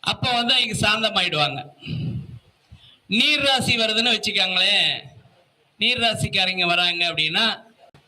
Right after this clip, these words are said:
அவங்களுக்கு நீர் சம்பந்தப்பட்ட குடிக்க ஏதாவது கொடுத்தீங்கன்னாவே அவங்க சாந்தமாயிடுவாங்க. அதுபோல இங்க அங்கங்க பேசிக்கிட்டே இருக்கிறீங்க,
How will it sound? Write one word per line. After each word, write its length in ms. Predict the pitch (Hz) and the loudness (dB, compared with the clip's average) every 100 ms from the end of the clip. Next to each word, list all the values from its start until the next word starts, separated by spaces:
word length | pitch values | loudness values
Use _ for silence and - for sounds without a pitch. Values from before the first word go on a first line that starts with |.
| _ _ _ | _ _ _
அவங்களுக்கு 580 | - 220 214 202 208 240 | -2 0 0 -2 0 -2
நீர் 360 | 196 220 262 247 | 0 2 2 0
சம்பந்தப்பட்ட 760 | 226 202 202 196 185 185 185 233 269 - - _ _ _ _ _ _ _ _ _ _ | -2 0 0 -2 -2 -4 0 0 -2 -8 -20 _ _ _ _ _ _ _ _ _ _
குடிக்க 320 | 220 226 220 | 0 2 2
ஏதாவது 420 | 196 185 196 208 208 | 2 2 2 0 0
கொடுத்தீங்கன்னாவே 680 | 190 190 180 170 165 180 262 262 - - _ _ _ - - | 0 2 2 2 2 2 0 -4 -14 -20 _ _ _ -20 -6
அவங்க 420 | - 165 196 202 190 | 0 2 2 0 2
சாந்தமாயிடுவாங்க. 1000 | 185 185 185 180 170 160 151 139 - - - - - - - - _ - | 2 2 2 0 2 0 0 0 -2 -10 -16 -20 -20 -20 -20 -20 _ 0
அதுபோல 540 | 196 247 262 247 254 254 196 185 220 247 - _ - - _ _ | 0 2 2 4 4 4 4 4 2 0 -8 _ -20 -20 _ _
இங்க 340 | 190 226 208 | -2 0 2
அங்கங்க 400 | 214 233 240 254 262 254 | 0 0 0 2 0 0
பேசிக்கிட்டே 460 | 240 240 233 226 | 0 2 2 4
இருக்கிறீங்க, 420 | 226 208 202 196 | 2 2 2 4